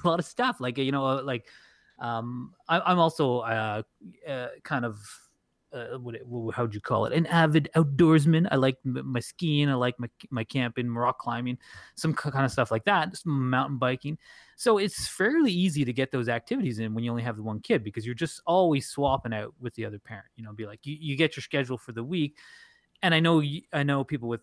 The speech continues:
more than one kid can do that too, but that parent is alone doing double duty with two kids driving them nuts. Uh, you know, it's,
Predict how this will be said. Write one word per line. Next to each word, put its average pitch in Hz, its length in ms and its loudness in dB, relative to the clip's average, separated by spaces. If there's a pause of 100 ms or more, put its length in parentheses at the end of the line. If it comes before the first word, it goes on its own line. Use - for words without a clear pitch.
(140)
more 120 340 -6
than 117 120 -4
one 113 140 -4
kid 135 220 -4
can 131 120 -8
do 123 140 -4
that 117 200 -6
too, 262 200 2
but 143 180 -2 (260)
that 247 280 0
parent 233 280 4
is 151 100 0
alone 165 420 2
doing 151 240 -2
double 160 260 0
duty 127 380 -4
with 110 200 -14
two 233 380 2 (240)
kids 185 260 -4
driving 165 340 -8
them 135 120 -12
nuts. - 240 -12 (500)
Uh, 113 360 2 (100)
you 185 100 -2
know, 147 120 2
it's, - 240 -6